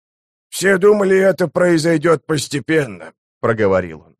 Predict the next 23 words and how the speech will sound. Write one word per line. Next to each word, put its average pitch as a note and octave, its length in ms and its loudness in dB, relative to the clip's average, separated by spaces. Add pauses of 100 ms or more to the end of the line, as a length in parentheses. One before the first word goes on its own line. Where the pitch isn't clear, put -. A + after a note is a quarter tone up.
(340)
И D3+ 140 2
в C#3 140 -2
Боро F3 360 4
так E3+ 260 0
и E3 80 0
получилось. E3 880 -2 (420)
Но F3+ 180 0
лет F3 240 2
за D3 180 -2
сто F3+ 260 0
до D#3 100 -2
этого D#3+ 340 2
была D#3 260 0
построена D#3 680 0
штормовая D3 640 2
стена. C3+ 580 -6 (240)
Стена G3 420 0
Бьярки, D#3+ 720 0
защищавшая C3+ 840 0
Нижний C#3 360 -2
Манхэттен C3+ 640 -2
от B2+ 160 -4
наводнений. B2+ 800 -4